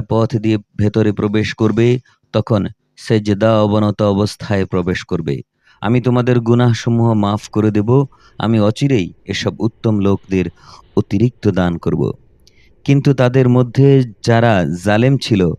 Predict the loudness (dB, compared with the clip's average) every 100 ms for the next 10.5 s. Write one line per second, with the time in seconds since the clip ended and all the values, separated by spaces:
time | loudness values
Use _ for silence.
0 | _ _ _ _ _ 0 2 2 0 2
1 | 2 0 -2 -2 -2 -2 -4 -2 0 2
2 | 2 2 2 2 2 2 2 0 -2 -2
3 | -2 -2 0 0 2 0 0 0 0 0
4 | 0 -2 _ _ -4 0 2 2 0 -2
5 | -2 -2 -2 -4 -6 -10 _ _ _ _
6 | _ _ -4 0 0 0 0 2 2 -2
7 | _ _ -12 -4 0 0 0 0 2 2
8 | 2 -2 -8 _ _ 2 2 2 -2 0
9 | 2 2 2 0 -4 -4 -4 -4 -4 -2
10 | -2 -2 0 2 2